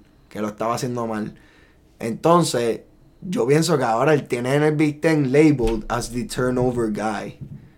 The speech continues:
Este, y, y pienso que lo me-, eh, lo mejor que puede hacer es cambiarse de conferencia,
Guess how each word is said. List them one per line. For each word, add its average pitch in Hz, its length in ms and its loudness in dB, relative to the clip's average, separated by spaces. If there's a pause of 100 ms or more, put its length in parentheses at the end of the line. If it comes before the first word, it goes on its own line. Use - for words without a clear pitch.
(380)
Este, 120 1120 0
y, 120 1160 0 (640)
y 131 360 0
pienso 139 340 2
que 165 260 6
lo 175 160 6
me-, 170 180 2
eh, 151 200 6
lo 151 160 6
mejor 143 200 4
que 160 120 0
puede 170 160 4
hacer 170 160 0
es 175 60 -2
cambiarse 156 420 0
de 135 60 0
conferencia, 156 760 0